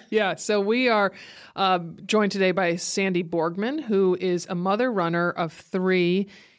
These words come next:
who lives in Glen Ellen, Illinois, and she was the wonderful, gracious host of our house party,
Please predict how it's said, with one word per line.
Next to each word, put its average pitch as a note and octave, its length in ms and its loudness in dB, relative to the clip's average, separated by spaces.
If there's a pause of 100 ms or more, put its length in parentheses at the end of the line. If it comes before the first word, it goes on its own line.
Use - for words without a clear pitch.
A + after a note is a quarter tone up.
(200)
who F#3+ 80 0
lives F3+ 200 2
in F3+ 80 0
Glen E3+ 220 0
Ellen, G3 260 0
Illinois, F3 500 2
and E3 180 -4
she F3 340 0
was E3 300 0
the E3 240 0
wonderful, F3 560 -2
gracious D#3+ 420 -2
host D#3+ 340 -4
of D#3+ 300 -4
our D#3 160 -10
house C4 360 -4
party, D3+ 520 -2